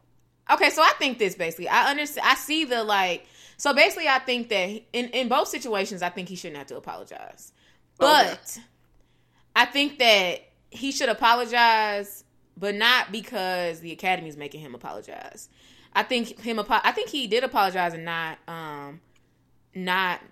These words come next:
Speaker 1: because of the Academy, and not
Speaker 2: It's
Speaker 1: do
Speaker 2: like,
Speaker 1: the Academy. I
Speaker 2: it's
Speaker 1: think
Speaker 2: like,
Speaker 1: that's
Speaker 2: he just,
Speaker 1: cool.
Speaker 2: he decided to not do it, but he, you know.
Speaker 1: Apologize. See, that, I'm
Speaker 2: Right.
Speaker 1: cool with that. If he wanna do that, that's absolutely fine. But I,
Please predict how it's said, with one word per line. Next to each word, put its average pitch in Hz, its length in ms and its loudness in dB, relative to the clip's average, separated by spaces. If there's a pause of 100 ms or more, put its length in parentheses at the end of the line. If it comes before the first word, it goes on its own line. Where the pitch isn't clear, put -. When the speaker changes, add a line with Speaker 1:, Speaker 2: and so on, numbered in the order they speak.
(160)
Speaker 1:
because 175 280 -10
of 160 60 -18
the 151 100 -10
Academy, 107 520 -12
and 208 140 -2
not 202 180 6
Speaker 2:
It's 190 80 -2
Speaker 1:
do 202 80 2
Speaker 2:
like, 208 80 0
Speaker 1:
the 175 100 -4
Academy. 165 480 -4
I 247 120 10
Speaker 2:
it's 480 80 4
Speaker 1:
think 214 100 4
Speaker 2:
like, 190 80 4
Speaker 1:
that's 269 200 8
Speaker 2:
he 269 40 2
just, 214 120 4
Speaker 1:
cool. 180 200 0
Speaker 2:
he 269 100 2
decided 220 480 2
to 196 80 -4
not 175 260 0
do 170 180 -2
it, 143 120 -4
but 151 120 -6
he, 147 380 -10 (220)
you 165 120 -10
know. 107 140 -10 (100)
Speaker 1:
Apologize. 175 600 2
See, 285 160 -2
that, 285 120 6
I'm 403 100 2
Speaker 2:
Right. - 80 -2
Speaker 1:
cool 349 160 0
with 226 120 -8
that. 160 280 -2
If 233 80 2
he 381 160 4
wanna 330 240 0
do 285 160 -4
that, 269 280 4
that's 254 200 0
absolutely 208 420 0
fine. 135 400 -12 (420)
But 254 140 2
I, 285 120 6